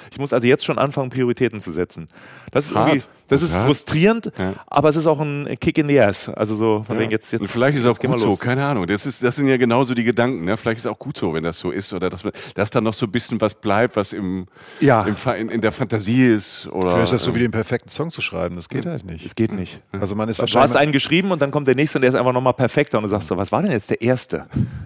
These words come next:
Speaker 3: Ja, wir haben das bei Worten, ne, wenn man so den, denkt, so jetzt, ver-, man kann ein Wort, man kann ein Bild, wie das, was wir vorhin beschrieben haben, man kann es ja nicht so gut in Worte packen,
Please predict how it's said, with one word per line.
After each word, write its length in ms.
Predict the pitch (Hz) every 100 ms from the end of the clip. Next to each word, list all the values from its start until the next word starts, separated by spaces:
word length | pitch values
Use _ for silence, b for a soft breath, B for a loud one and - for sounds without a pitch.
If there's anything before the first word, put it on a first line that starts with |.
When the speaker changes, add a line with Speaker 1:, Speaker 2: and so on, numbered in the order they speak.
| B -
Speaker 3:
Ja, 160 | 110 113
wir 60 |
haben 100 | 135
das 100 | 147
bei 180 | - 131 110
Worten, 400 | 127 - 92 76
ne, 120 | 98 110
wenn 120 | 104
man 100 | 101
so 100 | 98
den, 200 | 98 98
denkt, 180 | 104 113
so 60 |
jetzt, 320 | 107 123 -
ver-, 200 | - 123 110 113
man 120 | 110 110
kann 280 | 131 151
ein 180 | 110 117
Wort, 380 | 107 127 139 -
man 100 | 113
kann 200 | - 139
ein 120 | 127
Bild, 300 | 123 147 202
wie 60 | -
das, 180 | 104 -
was 100 | -
wir 60 |
vorhin 140 | 107 110
beschrieben 260 | - 151
haben, 80 | 151
man 140 | 120 -
kann 160 | 135
es 120 | 139
ja 100 | 139
nicht 220 | 127 123 - B B B
so 260 | - 104 165
gut 260 | 156 170 147
in 160 | 127
Worte 360 | 123 135 131 113 139 185
packen, 460 | - 147 117 120